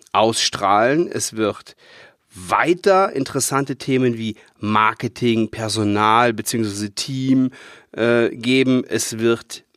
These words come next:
wir werden noch mehr über Geld reden. Wir reden über Altersvorsorge, wir reden vielleicht auch über Geldanlage.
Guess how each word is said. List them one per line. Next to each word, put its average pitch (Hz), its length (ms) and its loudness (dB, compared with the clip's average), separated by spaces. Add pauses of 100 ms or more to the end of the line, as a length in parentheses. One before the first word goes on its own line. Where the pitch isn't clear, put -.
(100)
wir 117 200 2
werden 110 300 2 (120)
noch 120 360 2
mehr 139 180 2
über 110 200 -2
Geld 107 420 -2
reden. 71 340 -10 (360)
Wir 101 100 -6
reden 98 160 -4
über 110 220 -4
Altersvorsorge, 107 800 -4
wir 104 140 -4
reden 107 380 0
vielleicht 135 680 -2
auch 147 200 4
über 117 240 0
Geldanlage. 123 1160 2